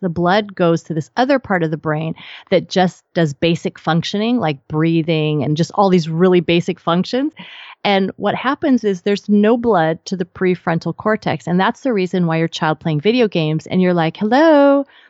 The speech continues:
you've been playing for one hour. Do you not have to go to the bathroom or do something?" And your child's like, "I'm fine, I'm fine." 'Cause that part that makes the decisions of the brain is totally dark. It's not getting anything.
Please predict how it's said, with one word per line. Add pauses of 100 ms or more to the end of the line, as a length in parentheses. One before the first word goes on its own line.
(280)
you've
been
playing
for
one
hour. (280)
Do
you
not
have
to
go
to
the
bathroom
or
do
something?"
And
your
child's
like,
"I'm
fine,
I'm
fine." (120)
'Cause
that
part
that
makes
the
decisions
of
the
brain
is
totally
dark.
It's
not
getting
anything.